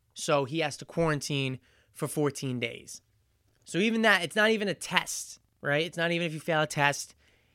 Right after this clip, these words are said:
If you break the perimeter of the complex, you have to s-, quarantine for fourteen days. It's no joke. The effort is definitely in there.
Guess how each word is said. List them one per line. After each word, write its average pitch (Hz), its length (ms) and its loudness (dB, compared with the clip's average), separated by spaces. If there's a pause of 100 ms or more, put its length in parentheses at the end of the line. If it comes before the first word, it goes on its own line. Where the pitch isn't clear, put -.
(100)
If 147 200 -2
you 170 100 0
break 180 500 4
the 202 80 0
perimeter 196 720 4 (440)
of 170 300 10
the 175 80 2
complex, 156 720 0 (220)
you 160 220 2
have 160 260 6
to 165 100 -2 (140)
s-, - 240 -10
quarantine 185 680 6
for 160 160 -8
fourteen 151 580 -2
days. - 400 -6 (960)
It's 165 160 -6
no 240 220 10
joke. 185 400 4 (360)
The - 160 -2
effort 240 320 6
is 170 160 0
definitely 190 380 4
in 170 120 0
there. 170 320 2